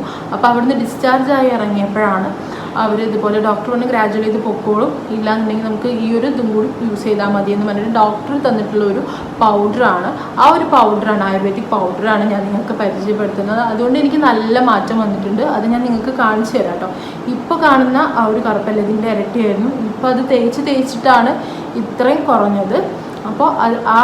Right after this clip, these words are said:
ഒരു പൗഡർ അല്ലെങ്കിൽ അത് എങ്ങനെയാണ് അപ്ലൈ ചെയ്യണത് അത് കാണിച്ചു തരാൻ വേണ്ടിയിട്ടുള്ളൊരു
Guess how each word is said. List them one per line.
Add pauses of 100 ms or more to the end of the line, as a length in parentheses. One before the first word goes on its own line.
(100)
ഒരു (720)
പൗഡർ
അല്ലെങ്കിൽ
അത് (100)
എങ്ങനെയാണ്
അപ്ലൈ (120)
ചെയ്യണത് (440)
അത്
കാണിച്ചു
തരാൻ
വേണ്ടിയിട്ടുള്ളൊരു